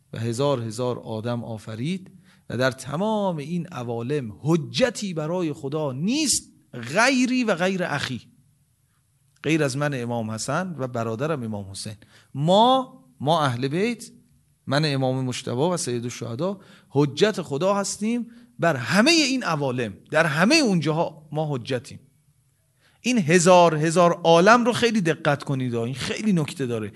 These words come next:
هزار هزار عالم نه یعنی هزار هزار سال، چون از زمان حضرت آدم تا الان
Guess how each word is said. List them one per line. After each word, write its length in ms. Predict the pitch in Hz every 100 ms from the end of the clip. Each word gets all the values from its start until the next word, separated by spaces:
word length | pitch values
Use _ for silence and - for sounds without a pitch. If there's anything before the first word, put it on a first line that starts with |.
| - -
هزار 360 | 165 165 240
هزار 280 | 208 175 180
عالم 420 | 175 165 165 220
نه 80 | 226
یعنی 180 | 240 233
هزار 360 | 175 170 170 156
هزار 200 | 156 151
سال، 640 | - 175 160 131 117 101 - - _ _ _ _ _ _ _ _ _ _ _
چون 160 | - 202
از 140 | 165
زمان 300 | 143 156 160
حضرت 320 | 160 143 151 156
آدم 360 | 151 151 160
تا 200 | 165 151
الان 300 | 156 214 240